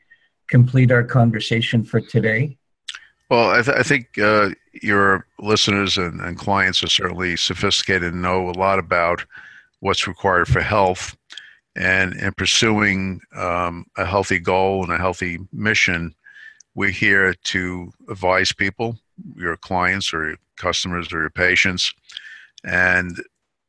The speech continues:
Speaker 2: we, we treat everyone like family. And that's, that's, I mean that. Uh, being in practice and, you know, your, your personal relationships with your patients,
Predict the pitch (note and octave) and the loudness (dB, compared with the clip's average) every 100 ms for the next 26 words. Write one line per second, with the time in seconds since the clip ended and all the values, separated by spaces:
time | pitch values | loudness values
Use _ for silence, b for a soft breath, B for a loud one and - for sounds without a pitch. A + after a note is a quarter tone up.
0 | _ - G#2 G#2+ - G#2 - - A#2 G2+ | _ -6 -4 -4 -4 -2 0 2 2 2
1 | G#2+ A2 G2+ G2 F#2 F2 - G2+ F2 D#2 | 0 0 0 -2 0 -2 0 0 0 -2
2 | - - - E2+ F2 F#2 - - F2+ - | -10 -12 -10 -6 -4 -4 -6 -4 -2 -2
3 | - F#2 F#2+ F#2+ D#2+ - - B B B | -2 -2 -2 -2 -2 -8 -12 B B B
4 | B _ - E2+ F2 F2 - G#2 G2 F#2+ | B _ -6 -2 -2 -4 -4 -2 0 -2
5 | - G2+ G2+ - G2 - - E2+ E2+ F#2+ | 0 2 2 2 2 2 0 -6 -8 -6
6 | F2+ F2 F2+ - F#2+ F2+ F2+ - G#2+ G#2 | -4 -4 -4 -8 -6 -6 -8 -4 0 0
7 | G#2 F2+ F#2+ - G2+ F#2+ E2+ F#2 D#2+ - | -2 0 0 2 2 0 -2 -6 -8 0
8 | G#2 G2+ G#2+ F#2+ - | 2 2 2 2 0